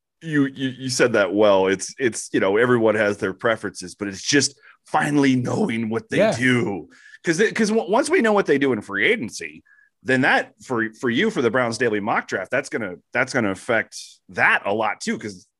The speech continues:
Speaker 1: you know, we got this position, this position, this position, maybe in free agency, and then that kinda affects the draft as well.
Speaker 2: Sure,
Speaker 1: Actually,
Speaker 2: absolutely.
Speaker 1: I wanna talk about Browns Daily Mock Draft real quick before we start getting everything else.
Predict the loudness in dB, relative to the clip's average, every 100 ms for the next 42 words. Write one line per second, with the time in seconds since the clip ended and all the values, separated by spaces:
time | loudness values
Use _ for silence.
0 | _ -6 -4 -2 -4 -4 -2 -4 -4 -4
1 | -4 -2 -4 -4 -4 -4 -2 -2 -2 -4
2 | -4 -4 -6 -6 -8 -8 -10 -10 -10 -10
3 | -8 -10 -8 -8 -8 -8 -8 -10 -12 -6
4 | -2 -2 -6 -4 -4 -4 -12 -8 -4 -2
5 | -4 -8 -12 -10 -4 0 2 0 0 0
6 | 2 0 2 -2 0 0 0 -2 -6 -8
7 | -10 -4 -2 0 0 -2 -4 -8 -4 -4
8 | -4 -6 -6 -8 -8 -8 -6 -6